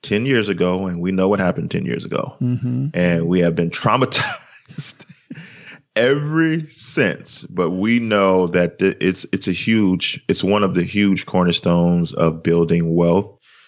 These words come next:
Speaker 1: And so we're trying to figure out which direction we wanna go. We're studying right now, you know, buy and hold, uh,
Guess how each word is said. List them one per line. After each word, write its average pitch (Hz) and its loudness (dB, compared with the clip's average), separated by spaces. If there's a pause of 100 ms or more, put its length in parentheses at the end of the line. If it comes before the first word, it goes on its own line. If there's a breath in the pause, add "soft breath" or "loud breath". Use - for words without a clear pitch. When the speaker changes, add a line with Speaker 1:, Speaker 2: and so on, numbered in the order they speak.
(140)
Speaker 1:
And 87 0
so 87 2
we're 95 -2
trying 87 -2
to 85 -2
figure 92 -2
out 85 0
which 90 -4 (380)
direction 92 -2
we 87 -2
wanna 85 -4
go. 85 0
We're 85 0
studying 92 0
right 87 0
now, 87 0
you 90 0
know, 85 2
buy 90 2
and 92 0
hold, 90 -2
uh, 80 0